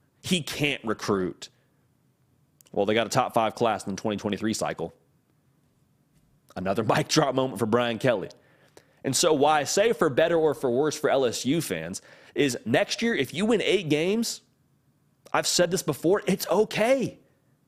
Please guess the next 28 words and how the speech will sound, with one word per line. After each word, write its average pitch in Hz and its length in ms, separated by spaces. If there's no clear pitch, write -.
It 254 120
is 156 280
okay. 214 500
For 123 260
better 214 400
or 196 220
for 202 200
worse, 185 280
you 156 140
are 107 100
with 139 440
Brian 160 420
Kelly. 120 400
Do 160 180
not 170 560
be 151 160
upset - 480
if - 180
you 151 120
get 139 440
a 127 80
sweater 127 500
next 101 320
year 104 120
for 95 120
Christmas. - 600
Still 220 280
good. 202 320